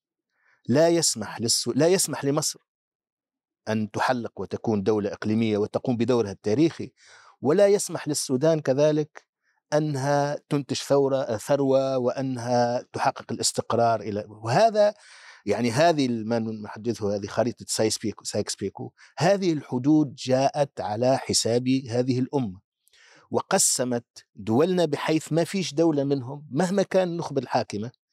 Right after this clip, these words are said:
مستبدة أو ديمقراطية، قادرة على أن، يعني، تحقق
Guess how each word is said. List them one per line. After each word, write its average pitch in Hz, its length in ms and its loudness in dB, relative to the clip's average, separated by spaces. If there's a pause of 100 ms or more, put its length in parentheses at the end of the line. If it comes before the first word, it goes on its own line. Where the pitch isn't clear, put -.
(260)
مستبدة 160 760 2 (240)
أو 147 100 6
ديمقراطية، 131 760 0
قادرة 156 440 4
على 135 280 2
أن، 143 420 -2 (340)
يعني، 117 220 2
تحقق - 420 -6